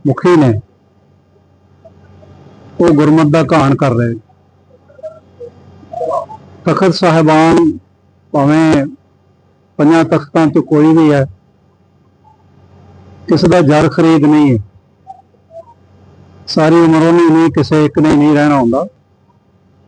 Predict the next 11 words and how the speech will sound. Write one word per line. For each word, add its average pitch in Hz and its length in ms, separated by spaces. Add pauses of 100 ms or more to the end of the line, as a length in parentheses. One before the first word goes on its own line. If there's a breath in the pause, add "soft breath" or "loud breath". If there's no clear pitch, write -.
(1080)
ਪਰ 147 140
ਕੁਛ 180 260
ਲੋਕ 165 300
ਐਸੇ 160 320
ਆ 147 120
ਜਾਂਦੇ 151 320
ਨੇ 160 100
ਜਿਹੜੇ 151 400 (180)
ਬੇਅਮਰਤੀ 143 540
ਹੋਈ 151 200
ਨੇ। 143 140